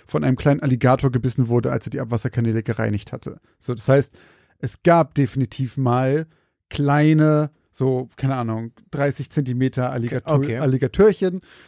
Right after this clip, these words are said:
Speaker 1: ähm,
Speaker 2: <laughs>
Speaker 1: die in den Abwasserkanälen irgendwie waren.
Speaker 2: Alligatörchen.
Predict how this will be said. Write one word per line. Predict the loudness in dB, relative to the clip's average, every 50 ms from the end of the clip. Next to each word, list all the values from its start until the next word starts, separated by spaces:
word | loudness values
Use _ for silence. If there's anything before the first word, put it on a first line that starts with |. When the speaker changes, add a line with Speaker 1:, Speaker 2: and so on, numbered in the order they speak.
| -14 -6
Speaker 1:
ähm, | -2 0 2 2 4 4 4 4 4 4 2 0 2 0
Speaker 2:
<laughs> | -2 -2 -2 -6 -8 -2
Speaker 1:
die | 0 2 4 4 4
in | 2 2 2
den | 2 4 2
Abwasserkanälen | 2 0 0 0 0 0 0 0 0 2 2 2 2 0
irgendwie | 0 -2 -2 -2 -2 -2 -4
waren. | -6 -6 -6 -10 -14
Speaker 2:
Alligatörchen. | -16 -18 -18 -18 -14 -12 -12 -12 _ _ -4